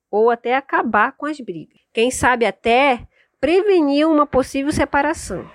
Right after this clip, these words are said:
E então, vamos conversar mais sobre esse tema? O que esperar de um relacionamento amoroso?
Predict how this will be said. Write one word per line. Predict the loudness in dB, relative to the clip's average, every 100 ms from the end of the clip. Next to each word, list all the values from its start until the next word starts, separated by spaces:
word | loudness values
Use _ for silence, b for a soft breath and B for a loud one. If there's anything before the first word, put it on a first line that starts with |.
| 0
E | 2
então, | 2 0 -2 -2 -10 -6
vamos | 0 0 0
conversar | 0 0 0 0 2
mais | 2 2 0
sobre | -6 -6
esse | -10 -6
tema? | -2 0 -2 -4 _
O | -2 -2
que | -2
esperar | -2 -2 -2 0 2 2
de | 2
um | 0
relacionamento | 0 0 0 0 2 2 0 -2
amoroso? | -2 -2 -2 -6 _